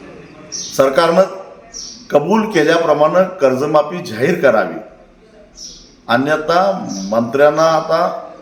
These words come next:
आम्ही दिलं सोडणार नाही, ही भूमिका कुठेतरी शेतकऱ्यांनी घ्यावी लागेल. या सगळ्याचा विचार करून पुढील आंदोलनाची घोषणा करण्यासाठी एकविरा देवी संस्थान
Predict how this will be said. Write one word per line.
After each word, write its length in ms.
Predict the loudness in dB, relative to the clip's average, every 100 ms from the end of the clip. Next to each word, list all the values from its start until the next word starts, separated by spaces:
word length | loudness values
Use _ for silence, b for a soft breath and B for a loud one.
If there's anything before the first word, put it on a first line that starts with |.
| -20 -20 -12 -4
आम्ही 220 | -2 -2
दिलं 340 | -4 0 2
सोडणार 500 | 2 0 0 2 2
नाही, 140 | 0 -6 -12 -18 -20 -18 -18 -12
ही 100 | -8
भूमिका 340 | -6 -4 0 0
कुठेतरी 340 | 0 -2 -4
शेतकऱ्यांनी 520 | -6 -8 -6 -4 -4 -6 -10 -18 -16 -12
घ्यावी 300 | -4 -2 0
लागेल. 240 | -2 -6 -12 -20 -20 -20 -20 -20 -20 -20 -20 -20 -20 -20 -20 -20 -20 -20 -20 -2 2
या 140 | 2
सगळ्याचा 640 | 2 -4 2 4 4 2 0
विचार 320 | 0 0 0
करून 400 | 0 -6 -8 -10 -16 -20 -20 -20 _ -20 -20 -20 -10
पुढील 300 | -2 2 4
आंदोलनाची 600 | 4 0 0 0 0 -2
घोषणा 420 | -6 -6 -6 0 0
करण्यासाठी 800 | 0 -2 -2 -4 -8 -10 -12 -14 -18 -20 -20 -20 -20 -20 -20 -20 -20 -10 0
एकविरा 840 | 0 2 2 4 6 4 0 -4
देवी 220 | -2 -2 0
संस्थान 520 | 0 -2 2 2